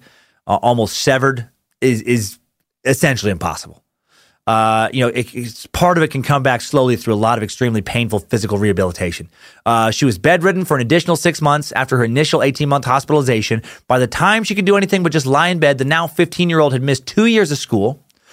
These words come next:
Her former classmates were preparing to take their exams that sent them on to grade eleven.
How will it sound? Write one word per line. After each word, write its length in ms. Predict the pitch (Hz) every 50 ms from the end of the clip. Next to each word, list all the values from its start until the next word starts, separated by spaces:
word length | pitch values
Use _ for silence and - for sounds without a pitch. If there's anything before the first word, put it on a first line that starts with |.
| - - _ _
Her 80 | -
former 320 | - - 196 220 226 220 -
classmates 560 | - 180 170 165 160 - 170 170 180 170 -
were 60 | 127
preparing 340 | 131 107 113 143 170 185 175
to 60 | 147
take 180 | - 160 147 147
their 120 | 147 131
exams 420 | 117 107 110 151 160 160 147 120
that 80 | 123 110
sent 220 | - - 147 135
them 120 | - 139 135
on 140 | 127 127 -
to 100 | - 107
grade 300 | 101 117 123 120 117 113
eleven. 340 | 107 107 101 92 87 87